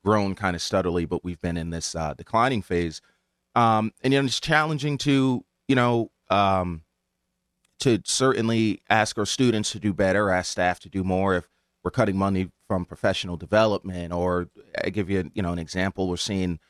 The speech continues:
all the dysregulation that students are, you know, experiencing post-covid. Um, and we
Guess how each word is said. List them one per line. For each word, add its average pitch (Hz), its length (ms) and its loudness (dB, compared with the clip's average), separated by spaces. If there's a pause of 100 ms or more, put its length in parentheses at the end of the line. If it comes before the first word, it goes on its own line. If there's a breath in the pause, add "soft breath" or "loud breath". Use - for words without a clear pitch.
(140)
all 101 160 2
the 98 80 0
dysregulation 95 1080 -2
that 80 120 -4
students 92 460 -2
are, 82 320 0
you 95 80 -8
know, 82 140 -6
experiencing 90 680 -2
post-covid. 101 720 0 (440)
Um, 107 520 2
and 110 200 0
we 117 200 0